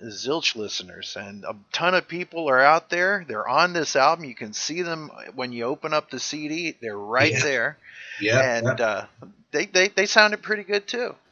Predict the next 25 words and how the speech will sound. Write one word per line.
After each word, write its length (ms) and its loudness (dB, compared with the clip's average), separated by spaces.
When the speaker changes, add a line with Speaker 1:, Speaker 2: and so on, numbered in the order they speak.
Speaker 2:
Yeah, 300 6
that 240 4
was, 280 2
that 220 2
was 280 -2
truly 380 2
one 160 0
of 60 -2
the 60 -6
magic 380 -2
moments 400 -6
of 100 -6
this 220 -4
record. 440 2
Um, 340 0
we 260 6
thought 240 6
it 120 0
fitting 680 0
that 160 -2
we 140 -4
include 540 2
in 180 -2
the 80 -4
set 520 4